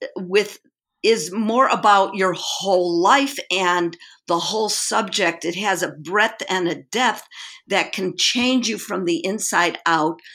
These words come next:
and you become a better thinker, a better learner. You build,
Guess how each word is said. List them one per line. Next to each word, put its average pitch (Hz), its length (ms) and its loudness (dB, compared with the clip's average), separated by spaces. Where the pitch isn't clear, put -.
and 185 200 0
you 180 80 0
become 170 420 -2
a 151 80 -4
better 151 300 -2
thinker, 262 580 0
a - 120 0
better 160 360 -2
learner. 226 760 2
You 180 120 -2
build, 185 460 2